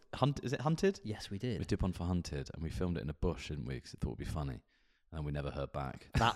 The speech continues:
Speaker 2: that was the most insane application of all time.
Speaker 1: So here we are in a bush. <laughs> Get it? We're hiding.
Speaker 2: We're, like, taking the piss out of their whole
Speaker 1: Yeah.
Speaker 2: programme. <laughs>
Speaker 1: They must have watched it and been like,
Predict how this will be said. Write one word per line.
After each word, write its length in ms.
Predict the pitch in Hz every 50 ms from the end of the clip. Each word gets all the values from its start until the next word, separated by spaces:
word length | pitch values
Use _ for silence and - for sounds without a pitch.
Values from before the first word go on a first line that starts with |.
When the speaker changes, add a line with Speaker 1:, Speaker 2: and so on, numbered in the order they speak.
| - 131 127
Speaker 2:
that 320 | 135 143 147 147 151 - -
was 200 | 127 127 131 120 120
the 220 | 117 127 123 123
most 340 | 120 123 113 113 117 - -
insane 560 | - 113 107 113 110 - - 120 113 113 110
application 680 | 107 82 90 110 113 - 117 104 101 - - 101 104 - -
of 140 | 110 95
all 140 | 98 95 92
time. 480 | 98 98 - 110 101 95 92 87 87 90
Speaker 1:
So 80 | - 110
here 220 | 104 143 147 139
we 100 | 123 120
are 200 | 113 113 120 139 -
in 100 | 123 113
a 60 | 113
bush. 400 | - - 110 117 151 - - 339 170 127 - - - -
<laughs> 320 | - 156 151 147 - - -
Get 160 | - 113 123
it? 120 | 127 - -
We're 120 | 90 85
hiding. 420 | - - 120 120 117 107 80 73 71
Speaker 2:
We're, 180 | 147 156 160
like, 180 | 160 160 - 160
taking 400 | - 160 147 147 - - 156 147
the 60 | 139
piss 280 | - - 139 131 - 123
out 120 | 110 - 120
of 120 | 110 101
their 180 | 113 113 110 113
whole 300 | - - 135 131 120 113
Speaker 1:
Yeah. 120 | 123 -
Speaker 2:
programme. 960 | - 156 147 143 147 190 - - 196 170 - - 269 226 - - 226 233 165 -
<laughs> 40 | - - 214 - - -
Speaker 1:
They 100 | 160 160
must 220 | 160 170 175 -
have 80 | 180 175
watched 240 | 175 175 - - -
it 40 | 110
and 80 | 101 101
been 80 | 98 95
like, 140 | 95 87